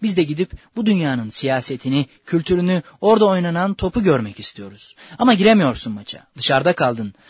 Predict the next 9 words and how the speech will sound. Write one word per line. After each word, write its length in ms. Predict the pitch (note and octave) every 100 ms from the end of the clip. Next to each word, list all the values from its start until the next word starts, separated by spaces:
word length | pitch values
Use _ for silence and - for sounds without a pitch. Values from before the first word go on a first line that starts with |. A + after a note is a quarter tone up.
| - -
Oradan 380 | G#3+ G#3+ A3+ G#3
bir 120 | G#3
uğultu 380 | F#3 F#3 F#3 G3
sesi 280 | D3 - A#2
geliyor. 580 | G#2 G2 G2 - - _ _ _
Şimdi 300 | - A3 G#3+
top 240 | G#3+ A3 -
hangi 360 | - G3 C#3
kalede? 480 | - G#2+ G2+ F#2+ -